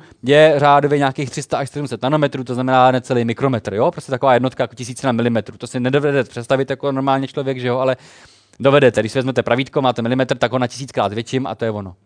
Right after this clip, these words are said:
Takže taky zvětšení já potřebuji vidět. Eh, to znamená, že ten motýl v ten okamžik už nebude pokulaťák, no ale zabere nám celou Prahu skoro, nebo tak jako většinu té Prahy. A pak vypadá takhle.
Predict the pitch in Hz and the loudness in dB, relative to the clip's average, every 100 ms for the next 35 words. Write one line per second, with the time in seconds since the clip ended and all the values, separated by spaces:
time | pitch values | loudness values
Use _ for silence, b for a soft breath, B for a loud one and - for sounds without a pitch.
0 | b b _ 113 123 180 170 151 170 165 | b b _ -8 -6 -2 -2 -2 -2 -2
1 | 156 170 156 135 131 117 - b b b | -2 -6 -4 -2 2 2 2 b b b
2 | 107 110 107 120 - 156 175 190 190 180 | 0 4 4 2 -2 0 2 4 2 2
3 | 151 151 190 202 - 151 165 170 175 180 | 0 0 4 4 4 0 0 0 -2 -4
4 | 170 170 180 123 - b b - 160 - | -2 4 6 4 2 b b -2 -2 2
5 | 185 180 185 180 180 185 _ b b - | 2 4 4 6 4 0 _ b b 0
6 | 160 165 147 156 170 170 160 - 147 139 | 6 8 6 4 4 4 2 2 0 4
7 | 135 127 - 117 107 110 120 117 113 123 | 2 2 -4 -4 -2 -2 -2 -2 -2 -2
8 | 110 107 113 135 120 131 120 110 107 131 | -2 -6 -8 -6 -6 -4 -2 0 0 -4
9 | 123 143 143 139 117 117 107 | -4 2 2 2 0 0 -2